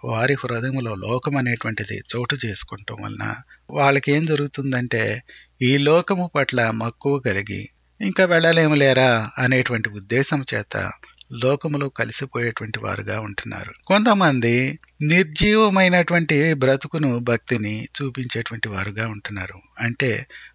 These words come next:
వారిలో మొదట్లో ఉన్నటువంటి ఆ యొక్క దేవుని పట్ల ఉన్నటువంటి ఆ యొక్క ప్రేమ, ప్రార్థన పట్ల ఉన్నటువంటి ఆశ, వాక్యం పట్ల ఉన్నటువంటి ఆ యొక్క కోరిక, అవి క్రమక్రమంగా తగ్గిపోతూ, తగ్గిపోతూ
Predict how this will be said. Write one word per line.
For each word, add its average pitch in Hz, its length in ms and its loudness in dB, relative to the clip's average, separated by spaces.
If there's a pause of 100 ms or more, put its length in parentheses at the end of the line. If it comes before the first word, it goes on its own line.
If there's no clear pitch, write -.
(100)
వారిలో 127 340 2
మొదట్లో 127 540 0
ఉన్నటువంటి 127 600 -2
ఆ 113 40 0
యొక్క 107 280 -4 (300)
దేవుని 135 340 4
పట్ల 147 280 0
ఉన్నటువంటి 120 540 -2
ఆ 110 40 0
యొక్క 104 180 -6
ప్రేమ, 104 640 -4 (400)
ప్రార్థన 135 480 2
పట్ల 143 340 0
ఉన్నటువంటి 120 560 -2
ఆశ, 98 420 -2 (420)
వాక్యం 120 540 -2
పట్ల 127 200 -4
ఉన్నటువంటి 113 600 -6
ఆ - 20 -6
యొక్క 107 540 -4 (240)
కోరిక, 110 560 -2 (340)
అవి 185 640 4
క్రమక్రమంగా 143 800 0
తగ్గిపోతూ, 131 640 -4
తగ్గిపోతూ 117 760 -6